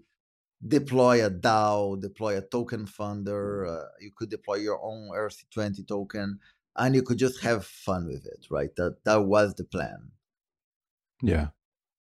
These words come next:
Speaker 2: That's really cool. I didn't know that. And one thing you mentioned, uh, I wanted to just circle back. Uh, you mentioned Gavin Wood, obviously huge,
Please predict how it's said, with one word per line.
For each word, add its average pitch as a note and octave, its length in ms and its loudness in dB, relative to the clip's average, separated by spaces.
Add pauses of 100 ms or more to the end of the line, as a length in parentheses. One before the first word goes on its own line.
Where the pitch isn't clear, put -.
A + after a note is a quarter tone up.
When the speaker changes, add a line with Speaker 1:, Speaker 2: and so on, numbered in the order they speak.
(320)
Speaker 2:
That's A2+ 220 -8
really A2 120 0
cool. F#2+ 180 2
I F2 80 4
didn't F#2+ 180 4
know F#2+ 140 2
that. D#2 240 -4 (540)
And A#2 120 2
one E3 100 2
thing G3 120 0
you D#3+ 80 2
mentioned, B2+ 400 4
uh, F2+ 260 0
I - 20 0
wanted G2+ 280 4
to F#2+ 60 -4
just - 140 -6 (160)
circle G2+ 280 0
back. F#2 240 4 (300)
Uh, - 200 0 (180)
you A2+ 340 -6
mentioned G#2+ 360 -2
Gavin F2+ 280 2
Wood, E2+ 380 4
obviously F2 460 0
huge, D#2+ 420 -2